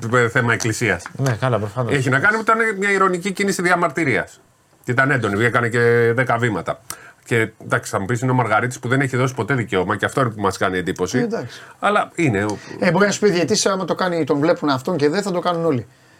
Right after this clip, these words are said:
Speaker 3: Αλλά απ' την άλλη, εντάξει, το κάνουν όμως, ο,
Speaker 1: Ε, μη,
Speaker 3: δηλαδή
Speaker 1: μη
Speaker 3: στο ποδόσφαιρο το κάνουν όλοι. Και καλά. Αυτή την, ε, δεν είναι, τέλος πάντων, είναι πα-, πάνω στο διαιτητή είναι.
Speaker 1: Ναι,
Speaker 2: Είναι
Speaker 1: αυτό
Speaker 2: ξεκάθαρο
Speaker 1: όμως
Speaker 2: αυτό.
Speaker 1: έτσι όπως, έτσι όπως το έκανε,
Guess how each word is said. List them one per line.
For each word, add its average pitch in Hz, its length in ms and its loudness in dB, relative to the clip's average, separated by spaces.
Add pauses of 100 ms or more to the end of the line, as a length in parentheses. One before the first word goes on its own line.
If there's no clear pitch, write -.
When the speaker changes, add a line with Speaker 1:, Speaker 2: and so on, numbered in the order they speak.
(320)
Speaker 3:
Αλλά 202 340 2
απ' 185 120 0
την 196 160 0
άλλη, 233 220 4
εντάξει, 208 480 2
το 165 80 -4
κάνουν 185 320 0
όμως, 180 240 0
ο, 170 300 6
Speaker 1:
Ε, - 40 6
μη, 156 120 6
Speaker 3:
δηλαδή 160 220 4
Speaker 1:
μη 208 60 4
Speaker 3:
στο 196 120 2
ποδόσφαιρο 190 360 0
το 196 80 0
κάνουν 196 260 0
όλοι. 165 300 0
Και - 100 -6
καλά. 120 300 -4 (520)
Αυτή 127 220 -8
την, 127 140 -2
ε, 107 840 -6 (200)
δεν 135 180 -2
είναι, 131 180 -2 (840)
τέλος - 200 -12
πάντων, - 240 -8
είναι 180 360 -4 (160)
πα-, 208 180 -6
πάνω 185 160 -2
στο 170 120 -6
διαιτητή 156 240 0
είναι. 107 200 -4 (380)
Speaker 1:
Ναι, 113 140 0
Speaker 2:
Είναι - 160 0
Speaker 1:
αυτό 110 120 2
Speaker 2:
ξεκάθαρο 127 340 2
Speaker 1:
όμως 135 220 2
Speaker 2:
αυτό. 127 120 4
Speaker 1:
έτσι 127 140 0
όπως, 120 320 -2 (300)
έτσι 117 260 -2
όπως 107 180 -6
το - 80 -2
έκανε, 139 440 0